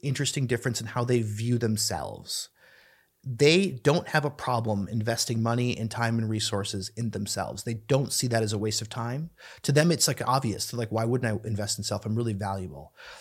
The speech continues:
They intrinsically know they have this self-worth. They're like,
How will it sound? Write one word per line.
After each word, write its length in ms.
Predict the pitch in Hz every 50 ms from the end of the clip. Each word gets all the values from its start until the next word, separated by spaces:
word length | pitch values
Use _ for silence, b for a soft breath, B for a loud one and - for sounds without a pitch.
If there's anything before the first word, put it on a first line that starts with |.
| B B
They 220 | - 180 175 175 -
intrinsically 840 | - 185 180 - - - - 214 220 196 202 214 - - 190 185 180 156
know 760 | 143 139 135 135 139 147 147 135 123 120 117 113 110 - - -
they 220 | 117 117 131 127
have 260 | 127 147 143 135 127 117
this 160 | 127 113 -
self-worth. 720 | - 135 120 107 - - 120 123 107 82 - - - - -
They're 200 | 123 120 131 127
like, 380 | 127 127 120 120 113 - -